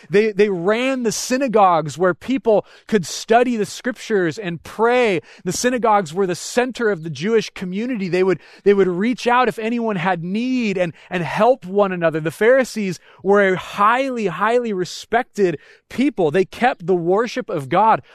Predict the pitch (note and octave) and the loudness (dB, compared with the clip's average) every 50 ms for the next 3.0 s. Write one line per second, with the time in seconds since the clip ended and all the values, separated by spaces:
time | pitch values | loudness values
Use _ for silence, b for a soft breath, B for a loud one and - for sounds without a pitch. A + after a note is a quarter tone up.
0 | b b - - - - F#3 G3 A3+ C#4 D4+ B3 - - G3 F#3 F3 - - - | b b -20 -20 -12 -4 0 0 0 0 -2 -4 -6 -6 -6 -6 -4 -4 -4 -4
1 | - - G#3 A#3 C4 A3+ - - C#3 A2 A2 - _ _ _ _ _ _ - G3 | -4 -2 -2 -2 -2 -4 -8 -8 -10 -10 -10 -14 _ _ _ _ _ _ -4 -4
2 | G3+ F#3+ F3 B2+ D#3 G3+ G#3 G3 - - F3+ G3 F#3 - A2+ G#2+ - - - _ | -2 -2 -4 -4 0 2 2 2 2 0 0 0 0 0 -2 -6 -16 -20 -20 _